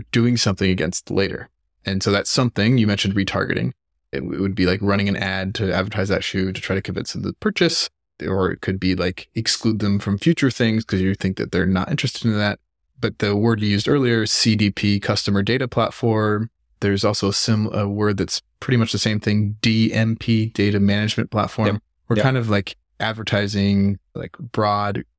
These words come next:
Speaker 1: cross-website advertising to do these kind of things, they would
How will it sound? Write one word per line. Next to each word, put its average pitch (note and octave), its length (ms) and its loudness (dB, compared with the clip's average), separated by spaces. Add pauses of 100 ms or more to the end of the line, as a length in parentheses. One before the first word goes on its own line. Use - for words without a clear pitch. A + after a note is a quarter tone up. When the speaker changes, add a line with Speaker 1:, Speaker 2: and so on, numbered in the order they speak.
(140)
Speaker 1:
cross-website G#2 1200 0 (440)
advertising G2+ 640 -2 (300)
to G2+ 300 0
do G2+ 120 0
these G2+ 160 0
kind G2 180 -2
of F#2 100 -4
things, G2 360 0 (300)
they G2+ 160 0 (180)
would G2+ 240 0